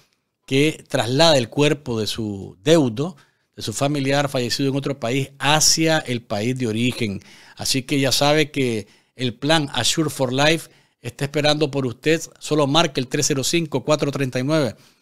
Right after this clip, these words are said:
sesenta y cinco veinticuatro. Don Mario Vallecido y su equipo le ayudan para que ese plan de asistencia funeraria le ayude a resolver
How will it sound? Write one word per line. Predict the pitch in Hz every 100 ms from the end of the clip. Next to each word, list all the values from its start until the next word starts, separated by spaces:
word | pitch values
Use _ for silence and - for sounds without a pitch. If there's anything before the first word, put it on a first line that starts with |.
| _
sesenta | - 123 147 147
y | 131
cinco | 156 151 147
veinticuatro. | 151 151 - 156 156 170 160 _ _
Don | 113 110
Mario | 151 156
Vallecido | 143 131 - 147
y |
su | 127
equipo | 123 160 156 151 143 - _
le | 113
ayudan | 120 160 185 151
para | 160 165 151
que | 156 160 160 _ _ _
ese | - 160 160
plan | - 165 196
de | 160
asistencia | 127 120 143 131
funeraria | 131 117 123 147 147
le | 123
ayude | 117 165 196
a |
resolver | 175 151 147 131 180 185 -